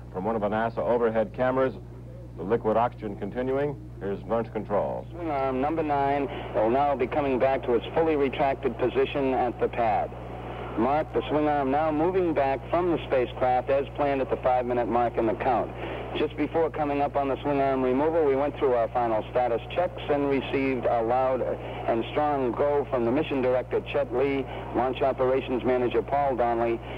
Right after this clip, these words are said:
Speaker 2: and launch director, Walt Kaprian, responding to the request from the test supervisor. The lights now will be coming on, on the abort panels of astronaut Pete Conrad. These are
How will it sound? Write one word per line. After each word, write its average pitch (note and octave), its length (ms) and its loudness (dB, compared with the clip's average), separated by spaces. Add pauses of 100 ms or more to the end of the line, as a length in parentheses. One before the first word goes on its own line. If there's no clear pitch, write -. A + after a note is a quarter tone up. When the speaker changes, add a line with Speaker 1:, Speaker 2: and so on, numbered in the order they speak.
(120)
Speaker 2:
and A#2+ 400 2
launch B2+ 280 0
director, B2 360 2
Walt B2+ 300 0
Kaprian, A#2 540 0
responding C3+ 560 0
to C3+ 100 0
the B2+ 80 2
request A#2+ 440 0 (100)
from C3 260 0
the A#2+ 100 2
test B2+ 320 0
supervisor. G2 720 0 (680)
The C3+ 60 2
lights C#3+ 320 2
now C3+ 220 2
will B2+ 60 0
be B2 100 -2
coming C#3 300 0
on, C3+ 240 2
on B2+ 260 2
the A#2 120 4
abort D3+ 300 2
panels C3+ 560 0
of B2 360 2
astronaut B2 640 0
Pete D#3 240 0
Conrad. G#2 560 2
These B2 220 2
are A#2+ 260 2